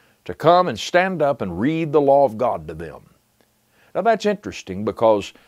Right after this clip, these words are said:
we haven't heard anything out of Ezra for many years.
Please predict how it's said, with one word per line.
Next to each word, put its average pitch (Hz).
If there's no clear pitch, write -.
we 131
haven't 196
heard 214
anything 98
out 90
of 92
Ezra 101
for 104
many 107
years. -